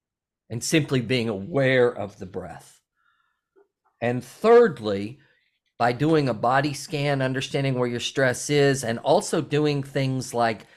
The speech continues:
mindful walking, which is basically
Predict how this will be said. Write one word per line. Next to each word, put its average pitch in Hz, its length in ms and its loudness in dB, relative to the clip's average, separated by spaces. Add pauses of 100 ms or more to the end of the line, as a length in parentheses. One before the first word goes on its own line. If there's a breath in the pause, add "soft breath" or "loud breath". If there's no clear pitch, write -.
(180 soft breath)
mindful 120 880 0
walking, 123 580 0
which 123 220 -4
is 131 120 -4
basically 131 800 0